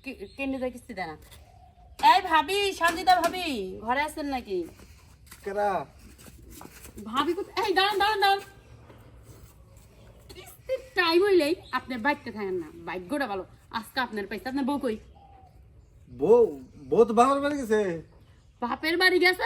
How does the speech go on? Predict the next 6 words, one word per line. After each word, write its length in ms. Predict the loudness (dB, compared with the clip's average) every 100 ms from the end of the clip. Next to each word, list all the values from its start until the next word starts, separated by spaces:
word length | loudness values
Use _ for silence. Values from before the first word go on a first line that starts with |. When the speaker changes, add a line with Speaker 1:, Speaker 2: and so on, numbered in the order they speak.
| 2
Speaker 1:
না 60 | 2
বাপের 300 | 4 2 2 0
বাড়ি 120 | -2
পাঠাইছেন? 640 | 0 -2 0 -4 -2 -4
কোনটা? 640 | -2 2 2 4 2 0 -8 -18 -20 _ -20 -20 -20 -20 -20 _ -20 -20 -20 -20 -20 -4 2
Speaker 2:
গেছে, 280 | 2 0